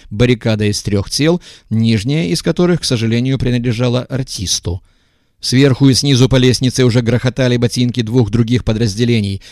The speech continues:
Прогремела очередь в потолок, и раздались не менее впечатляющие крики: «Лежать! Всем лежать! Брось оружие!» Последнее было бессмыслицей, потому что никто из группы Дока оружия не вынимал, и сразу стало ясно,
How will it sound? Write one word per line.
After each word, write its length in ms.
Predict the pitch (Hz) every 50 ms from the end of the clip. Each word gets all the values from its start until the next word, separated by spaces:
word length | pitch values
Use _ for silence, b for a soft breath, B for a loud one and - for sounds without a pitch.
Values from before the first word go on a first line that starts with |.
| B B
Прогремела 520 | - 127 131 123 127 127 127 127 123 123 123
очередь 420 | - 151 120 - 120 113 117 -
в 80 | - -
потолок, 460 | 117 110 120 120 120 127 127 - B B B B B
и 140 | - 120 120
раздались 480 | 123 117 104 113 127 117 117 - -
не 80 | 123 123
менее 320 | 123 123 120 120 120 117
впечатляющие 800 | 104 - 123 110 113 107 - 120 117 110 107 101 - - 113 110
крики: 280 | - 120 117 107 - 107
«Лежать! 640 | 110 110 123 143 143 123 117 127 123 117 110 104 -
Всем 360 | - - - - 156 156 147
лежать! 420 | 139 131 127 113 120 127 117 110 98
Брось 360 | 98 107 123 143 135 120 -
оружие!» 500 | 139 139 135 123 101 110 104 95 87 - - _ _ _ _ _ _ _ _ _ _ _ _ _ _ _ _
Последнее 520 | - 117 110 - 135 131 123 127 127 131 123
было 240 | 123 123 123 123
бессмыслицей, 1000 | 113 113 127 135 - - 156 139 110 92 - - 90 90 - - - 98 92 90 B B B B B B B
потому 260 | - - - 117 113
что 160 | 104 - 117 113
никто 360 | 117 117 - - - 123 120
из 220 | 127 123 110 101
группы 320 | 98 104 110 - - 98 95
Дока 420 | 101 123 147 165 - 156 147 143 b b b b
оружия 400 | b 151 156 156 139 135 139 135
не 140 | 131 131 131
вынимал, 640 | 123 127 127 127 123 117 101 92 87 80 85 90 b b b b b b
и 60 | 135
сразу 300 | - - 143 143 135 143
стало 280 | 131 - - 131 127 131
ясно, 540 | 131 131 139 151 147 - - 117 104 98